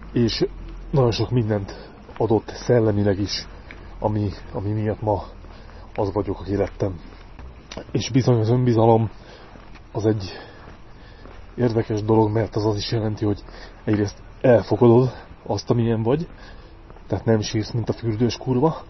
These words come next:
de ha kell, akkor változtatsz magadon, van hozzá erőd, és megvan benned a, a késztetés az iránt, hogy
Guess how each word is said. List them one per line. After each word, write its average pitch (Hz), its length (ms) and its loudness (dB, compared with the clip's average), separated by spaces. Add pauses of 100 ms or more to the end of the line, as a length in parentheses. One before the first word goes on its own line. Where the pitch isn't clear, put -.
(760)
de 107 380 6
ha 113 120 -4
kell, 107 280 6
akkor 98 260 0
változtatsz 101 520 0
magadon, 135 400 2 (500)
van 101 160 -2
hozzá 113 360 2
erőd, 139 360 2 (840)
és - 140 -4
megvan 107 360 2
benned 107 300 4
a, 104 180 4 (1600)
a - 80 -14
késztetés 107 640 0
az 104 120 -2
iránt, 98 280 0
hogy 98 240 -6